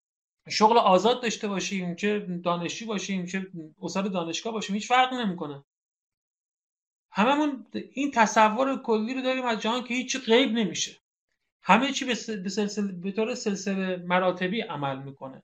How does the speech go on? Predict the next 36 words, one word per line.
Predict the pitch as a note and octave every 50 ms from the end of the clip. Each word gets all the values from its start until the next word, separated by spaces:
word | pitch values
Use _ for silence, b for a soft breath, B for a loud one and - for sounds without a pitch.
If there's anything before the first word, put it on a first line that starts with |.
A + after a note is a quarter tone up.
| _ _ _ _ _ _ _ _ _ _
اشیایی | G#3+ A3 G#3+ - - A#3+ B3+ C#4+ D4 C4+ G#3+ F#3+
در | - E3+ E3 D#3
جهان | D#3 - E3 D3+ E3 D#3
وجود | D3+ D3+ - D#3+ - _
دارن، | D#3+ D3 C#3+ C#3+ C#3+ G#3+
این | B3 C4 A#3
اشیا | A3+ G#3+ G3 - - C4 C4+
صفاتی | - - A#3 A3+ - C4 B3 G#3+
دارن، | F3 F3+ F3+ E3+ E3 E3+ G3 - _ _
این، | A3 A3+ G#3+ -
اینا | A#3 A#3 B3
رو | C4
اعتقاد | C4 B3 - B3 A3 B3+ C#4 C4+
داریم | A#3+ G#3+ G#3 G3 G3
دیگه. | F#3 F3+ F#3+ F#3 F#3 F#3 G3 G3 - _ _ _ _ _ _ _ _ _ _
اینا | A3+ A#3 A#3+ A#3 C4 C#4+ D4+ D4 C4+ C4 C4 C4 C4 - _ _ _ _ _ _ _ _ _
این، | A3+ A#3 A3+
این، | G#3 G#3 G#3 A3 A3 G#3+
این | A3 A3+ A3 F#3+ - -
اصولی | G#3+ G3+ - A3 G#3+
که | G#3 A3+
گفتم، | G#3+ G#3+ G#3 G#3 A#3 B3+ C#4 C#4
اینا | A#3+ A3+ B3 C4 C#4+ D4 C#4+ - - _ _ _ _ _ _ _ _ _ _ _
اصول | A3+ A3+ G#3 - - - C4+ C#4+ C#4 C#4 C4+ C4 C4+ C4+
ضروری | A#3 G3+ F#3 F3 G#3+ G#3 G#3 G#3 G#3+ G#3+ G#3 G#3 G#3 G#3 G#3
و | G3 G3+ G3
پیشینی | G3 - - G#3 G3+ F#3+ - - - G3+ G3 G3 G#3 A3 B3 C#4 D4 C4
طبیعتن. | G#3 - F#3 E3 C#3+ D#3 D#3+ D3 D3 D3+ C#3+ D3
ما | G3+ B3+
به | B3 A3
نحو | A3 B3+ C4+ C#4 C#4+
ضروری | C4+ G#3+ F3 F3 G3 F#3+ F#3+ F#3+ G3 G3 G3 G3+ G3+
و | G3 G3+ G3
پیشینی | G3 - G#3 G#3 G3 - - G#3 G#3 A#3+ C#4+
به | C#4+ C#4+ C4+
این | A#3 G#3+ G3 E3+ F3 B